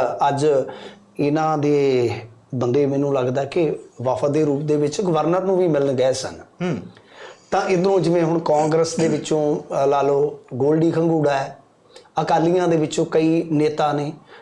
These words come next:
Speaker 1: ਜਿਹੜੇ ਵਿਦਿਆਰਥੀ ਰਾਜਨੀਤੀ ਦੇ ਨਾਲ ਜੁੜੇ, ਇਹ ਇਹਨਾਂ ਨੂੰ ਸਾਰੀਆਂ ਚੀਜ਼ਾਂ ਦੇ ਭੇਤ ਨੇ।
Speaker 2: ਜੀ।
Speaker 1: ਮਤਲਬ ਕਿ ਇਹ ਭੇਤੀ ਆ ਇਹਨਾਂ ਸਾਰੀਆਂ
Speaker 2: ਪੁਰਾਣੇ
Speaker 1: ਚੀਜ਼ਾਂ ਦੇ।
Speaker 2: ਤਜਰਬੇਕਾਰ
Speaker 1: ਹਾਂਜੀ,
Speaker 2: ਨੇ।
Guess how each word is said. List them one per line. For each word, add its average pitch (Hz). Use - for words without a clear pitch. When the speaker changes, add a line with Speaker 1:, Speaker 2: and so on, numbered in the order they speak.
Speaker 1:
ਜਿਹੜੇ 160
ਵਿਦਿਆਰਥੀ 151
ਰਾਜਨੀਤੀ 147
ਦੇ 143
ਨਾਲ 139
ਜੁੜੇ, 139
ਇਹ 294
ਇਹਨਾਂ 311
ਨੂੰ 339
ਸਾਰੀਆਂ 226
ਚੀਜ਼ਾਂ 208
ਦੇ 240
ਭੇਤ -
ਨੇ। -
Speaker 2:
ਜੀ। 135
Speaker 1:
ਮਤਲਬ 147
ਕਿ 202
ਇਹ 202
ਭੇਤੀ 165
ਆ 123
ਇਹਨਾਂ 165
ਸਾਰੀਆਂ 160
Speaker 2:
ਪੁਰਾਣੇ 139
Speaker 1:
ਚੀਜ਼ਾਂ 127
ਦੇ। 113
Speaker 2:
ਤਜਰਬੇਕਾਰ 113
Speaker 1:
ਹਾਂਜੀ, 143
Speaker 2:
ਨੇ। -